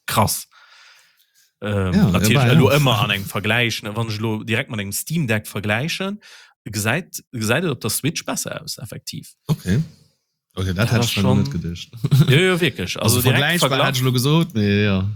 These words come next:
Speaker 2: besser.
Speaker 1: Also, ob der Switch bombastisch.
Speaker 2: Ja.
Speaker 1: Und auch den neuen Metroid riecht gut. Den neuen Metroid kommt auch auf Switch eins raus.
Speaker 2: Okay.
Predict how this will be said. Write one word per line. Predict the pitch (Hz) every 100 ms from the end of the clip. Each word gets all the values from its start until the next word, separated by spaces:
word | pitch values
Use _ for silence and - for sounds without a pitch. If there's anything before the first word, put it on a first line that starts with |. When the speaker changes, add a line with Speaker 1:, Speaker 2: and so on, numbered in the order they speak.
| -
Speaker 2:
besser. | 120 160 - 92
Speaker 1:
Also, | 117 117 123 120 117 113 117 - _ _ _ -
ob | 127 -
der |
Switch | 120 - 160 - - - _ _ _ _ _ _ _ _ _
bombastisch. | - 107 101 95 - - -
Speaker 2:
Ja. | 110
Speaker 1:
Und |
auch | 127
den | 127 127
neuen | 123
Metroid | 123 135 - 117 107 - - - _ 120
riecht | 156 - -
gut. | 156 170 -
Den | 117
neuen | 127 123
Metroid | 160 - 156 143 -
kommt | 160 165 -
auch | 143
auf | 143 -
Switch | - 185 - -
eins | 127 101 -
raus. | - 101 - - _ _ _ _ _ _ _ - -
Speaker 2:
Okay. | 113 -